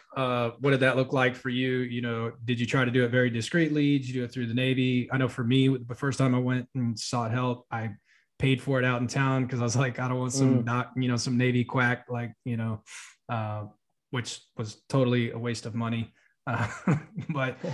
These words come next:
Speaker 1: you know,
Speaker 2: <laughs>
Speaker 1: what, what was your experience like, uh, in reaching out? You know, what was that first, uh,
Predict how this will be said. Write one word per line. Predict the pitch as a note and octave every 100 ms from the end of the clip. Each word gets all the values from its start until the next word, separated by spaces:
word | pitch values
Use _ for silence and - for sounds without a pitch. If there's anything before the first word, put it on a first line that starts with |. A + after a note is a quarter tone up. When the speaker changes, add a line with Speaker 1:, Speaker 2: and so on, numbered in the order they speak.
| - B2
Speaker 1:
you | D#3
know, | C3+ B2 A#2 -
Speaker 2:
<laughs> |
Speaker 1:
what, | E3 D#3 - - -
what | F3
was | E3 D3+
your | D#3
experience | D3 D3 C#3 B2
like, | C3+ B2+ B2+ -
uh, | C3 B2+
in | B2 B2
reaching | B2+ C3
out? | B2 A#2+ A2
You | A#2+
know, | A#2
what | A#2+
was | A2+ A#2+
that | A#2+
first, | - A#2+ A2+ - A#2
uh, | A#2